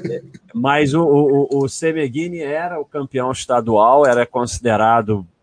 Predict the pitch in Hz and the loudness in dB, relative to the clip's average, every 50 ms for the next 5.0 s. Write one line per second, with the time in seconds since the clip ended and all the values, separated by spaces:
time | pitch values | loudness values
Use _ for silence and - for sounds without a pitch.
0 | - _ - _ _ _ _ _ _ _ _ - - 220 220 233 226 196 165 175 | -20 _ -20 _ _ _ _ _ _ _ _ -14 -12 -8 -6 -4 -2 -2 0 2
1 | 175 180 185 180 185 190 170 139 113 123 135 131 113 - - - 107 101 110 117 | 2 2 2 2 0 -2 -2 -2 -2 -4 -4 -4 -4 -6 -10 -12 -10 -8 -8 -8
2 | 113 113 98 110 123 123 110 - - - - - _ _ _ _ _ _ _ _ | -8 -8 -8 -8 -8 -8 -8 -10 -12 -14 -16 -18 _ _ _ _ _ _ _ _
3 | _ _ - 110 120 123 120 113 120 127 139 147 151 143 131 117 135 127 113 117 | _ _ -12 -6 -2 -2 0 2 2 4 4 4 4 2 0 2 0 0 0 0
4 | 113 101 110 117 113 107 104 101 104 113 107 101 110 113 123 143 160 170 165 | 0 2 2 2 2 0 -2 -4 -2 -2 -2 0 0 0 0 -2 -2 -4 -6